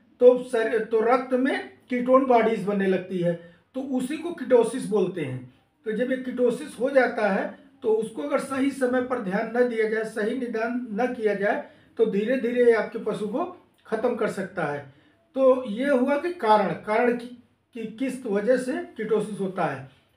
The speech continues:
अब इसके लक्षणों पर बात करते हैं कि कीटोसिस के लक्षण क्या क्या हो सकते हैं। कीटोसिस में आप देखेंगे कि आपके पशु का धीरे धीरे wet loss होने लगता है, दुर्बल होने लगता है, उसकी जो पसलियाँ सब दिखने लगती हैं,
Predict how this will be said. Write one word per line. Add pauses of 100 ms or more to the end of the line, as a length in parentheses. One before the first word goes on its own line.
(140)
अब
इसके
लक्षणों
पर
बात
करते
हैं
कि
कीटोसिस
के
लक्षण
क्या
क्या
हो
सकते
हैं। (560)
कीटोसिस
में
आप
देखेंगे
कि
आपके
पशु
का (1160)
धीरे
धीरे
wet
loss (240)
होने
लगता
है, (220)
दुर्बल
होने
लगता
है,
उसकी
जो (360)
पसलियाँ
सब
दिखने
लगती
हैं,